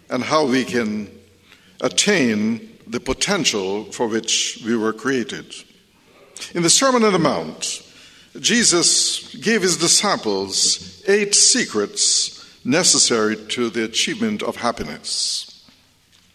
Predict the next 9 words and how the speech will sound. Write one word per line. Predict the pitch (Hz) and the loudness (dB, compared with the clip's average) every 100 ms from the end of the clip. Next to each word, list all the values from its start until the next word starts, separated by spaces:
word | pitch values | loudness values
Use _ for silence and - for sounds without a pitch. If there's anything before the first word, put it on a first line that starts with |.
| _ _ - - | _ _ -20 -8
So | - 196 | 0 2
what | 202 226 165 | 2 0 2
then | 175 147 | 4 4
is | 143 147 131 - | 2 2 4 4
the | 120 | 2
divine | 120 123 120 113 | 2 2 2 0
path | - 123 92 95 - - - - | 0 0 -2 -6 -14 -18 -16 -12
to | 110 | -4
happiness? | 104 - 76 - - - - - - - | -4 -4 -10 -10 -8 -6 -4 -6 -8 -16